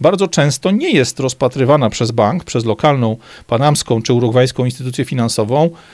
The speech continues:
na podstawie swojej umowy o pracę. Bo bardzo często te instytucje, i tak samo się dzieje w Polsce, patrzą raczej na historię rachunku, ile kasy przepływa przez rachunek takiej osoby, no i nagle się okazuje, że ktoś, kto zarabia, powiedzmy, minimalną krajową, czy jakąś tam dziadowską pensję,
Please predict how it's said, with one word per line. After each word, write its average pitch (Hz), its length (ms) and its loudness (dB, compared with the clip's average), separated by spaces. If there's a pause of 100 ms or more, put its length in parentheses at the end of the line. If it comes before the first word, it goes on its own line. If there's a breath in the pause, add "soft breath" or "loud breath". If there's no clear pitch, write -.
(200 loud breath)
na 135 160 2
podstawie 151 520 0
swojej 143 240 0
umowy 131 280 0
o 117 80 2
pracę. - 340 -6 (400)
Bo 143 100 -4
bardzo 170 260 2
często 151 300 0
te 160 100 -2
instytucje, 151 500 -4
i 320 40 -4
tak - 160 -6
samo 226 200 0
się - 120 -2
dzieje 117 220 0
w - 60 -8
Polsce, 151 460 -2 (380 loud breath)
patrzą 165 340 0
raczej 180 260 0
na 156 80 0
historię 143 420 -2
rachunku, 123 460 -2
ile 208 200 2
kasy - 320 -2
przepływa 123 480 0
przez 120 200 -4
rachunek 123 380 -2
takiej 113 260 -4
osoby, 143 420 0 (420 loud breath)
no 339 60 -6
i 311 40 -4
nagle 226 180 0
się 185 120 2
okazuje, 139 420 2
że 131 80 0
ktoś, 139 240 -2
kto - 160 -2
zarabia, 123 340 2
powiedzmy, 117 320 -4
minimalną 131 580 0
krajową, 117 420 2
czy - 100 -2
jakąś 113 240 -4
tam 117 140 -2
dziadowską 123 400 -2
pensję, 120 380 0